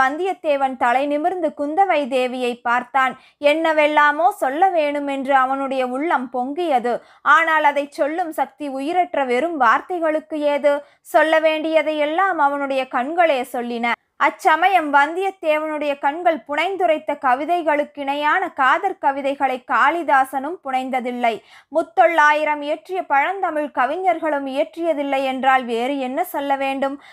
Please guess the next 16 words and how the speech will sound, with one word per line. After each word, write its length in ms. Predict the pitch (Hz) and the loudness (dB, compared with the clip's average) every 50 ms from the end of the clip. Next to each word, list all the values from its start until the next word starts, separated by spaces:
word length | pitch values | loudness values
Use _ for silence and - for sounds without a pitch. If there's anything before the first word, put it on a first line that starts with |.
| - _ | -16 _
வசந்த 460 | - 277 294 302 381 381 370 349 349 | 0 2 2 2 2 0 0 0 0
மண்டபத்துக்கு 800 | 320 320 311 311 302 311 294 302 302 302 - - - - 320 311 | 0 0 0 0 0 0 0 0 -2 -4 -4 -12 -10 -8 -6 -2
வெளியில் 420 | 294 285 285 311 370 392 381 302 262 | 0 0 0 0 0 -2 -2 -2 -4
எங்கேயோ 640 | 254 254 254 277 302 311 349 320 311 294 285 269 269 | -4 -4 -4 -4 0 2 4 4 4 4 0 -4 -4
சற்று 420 | 269 - 247 240 - 269 277 240 | -4 -6 -8 -8 -6 -8 -8 -6
தூரத்தில் 540 | 233 277 311 370 370 370 - 294 269 254 240 | -4 -4 -2 -2 -2 -4 -4 -8 -8 -8 -6
காய்ந்த 460 | - 262 254 254 294 349 370 359 330 | -2 0 2 2 2 0 0 -2 -2
இலைச்சருகுகள் 920 | 285 254 262 285 349 339 - - 320 269 269 247 294 254 - 262 262 254 - | -2 -2 0 -2 -2 -2 -4 -4 -4 -2 -2 -2 -4 -4 -2 -4 -4 -4 -2
சலசலவென்று 800 | 285 247 233 269 339 - 392 381 339 294 269 269 262 247 254 254 247 | 0 2 2 2 2 2 0 0 0 0 -2 -2 -4 -2 -4 -4 -2
சப்தித்தன. 680 | - 226 - _ - 320 254 _ - 247 240 240 233 190 - - - - _ - | -4 -4 -4 _ -10 -10 -10 _ -6 -4 -2 -2 -2 -4 -6 -12 -20 -20 _ -8
ஈசான 540 | 294 311 349 330 - 381 349 320 311 302 294 - | -4 -2 -2 0 2 2 2 2 2 0 -2 -2
சிவபட்டர் 600 | 302 277 285 285 285 294 277 277 - 277 254 240 | -2 0 0 0 0 0 -2 -2 -2 -6 -4 -2
தம் 220 | - 269 262 277 | -4 -4 -4 -4
குரலை 400 | 269 277 285 320 339 339 294 262 | -4 -2 0 2 2 2 0 -2
கனைத்துக் 500 | - - 247 247 285 320 - - 311 - | -4 -6 -4 -4 -4 -6 -8 -12 -14 -10
கொண்டார். 500 | - 262 247 247 254 254 247 247 - - | -8 -8 -4 0 2 4 4 2 2 -2